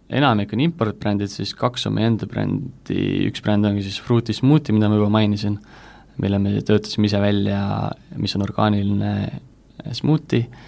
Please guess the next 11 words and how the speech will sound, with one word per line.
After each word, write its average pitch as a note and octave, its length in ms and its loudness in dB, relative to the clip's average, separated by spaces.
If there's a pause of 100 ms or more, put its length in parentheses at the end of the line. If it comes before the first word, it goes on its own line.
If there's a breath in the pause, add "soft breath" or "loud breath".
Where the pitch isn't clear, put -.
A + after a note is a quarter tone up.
(600 loud breath)
ja G2+ 480 2
Belief B2 340 4
energiavesi, G#2+ 480 2
mida G2+ 160 -2
me G2+ 80 -4
siis G2+ 140 0
ekspordime G2 420 0
ka G#2 360 -2
üheksasse G2+ 400 -2
erinevasse G2+ 340 -4
riikidele. A2+ 380 -6